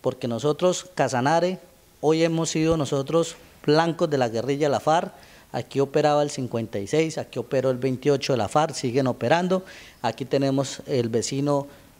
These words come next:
décimo frente a la farc, que de verdad Casanare ha sido uno de los departamentos más atropellados,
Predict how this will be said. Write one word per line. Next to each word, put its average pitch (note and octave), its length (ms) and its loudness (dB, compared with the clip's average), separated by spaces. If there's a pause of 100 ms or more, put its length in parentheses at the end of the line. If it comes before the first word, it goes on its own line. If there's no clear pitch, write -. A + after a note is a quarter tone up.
(140)
décimo D3+ 520 2
frente C#3 300 -2
a - 20 2
la B2 100 2
farc, F#3 320 2 (340)
que C#3 400 4
de C#3 120 4
verdad D#3 580 2
Casanare E3 560 2
ha F3 100 2
sido E3+ 360 2
uno F3 180 0
de F3 60 2
los D#3 100 2
departamentos C3+ 600 -2
más D#3+ 180 -2
atropellados, C#3+ 760 -2